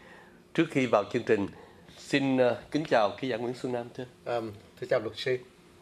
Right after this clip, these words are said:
Speaker 1: Dạ vâng. Ờ, thưa Nam, kể từ khi có loài người, kể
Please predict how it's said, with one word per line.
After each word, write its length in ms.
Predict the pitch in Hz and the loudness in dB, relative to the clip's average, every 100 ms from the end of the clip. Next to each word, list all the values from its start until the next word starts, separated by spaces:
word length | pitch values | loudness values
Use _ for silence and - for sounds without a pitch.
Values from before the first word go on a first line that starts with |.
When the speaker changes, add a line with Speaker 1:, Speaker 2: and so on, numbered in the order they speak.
| 117 | -4
Speaker 1:
Dạ 60 | |
vâng. 140 | 110 110 - - - - - - | -2 -2 -6 -16 -16 -16 -14 0
Ờ, 180 | 147 139 139 - | 2 2 0 2
thưa 120 | 165 | 4
Nam, 220 | 165 160 - - - - - - | 4 2 -6 -14 -16 -18 -8 2
kể 120 | 139 - | 4 4
từ 120 | 135 - | 2 4
khi 260 | 151 156 | 4 4
có 280 | 147 160 202 160 | 6 6 6 4
loài 160 | 123 | 4
người, 500 | 117 120 120 117 107 - - | 4 4 6 4 2 -4 -4
kể 200 | - 113 | 2 2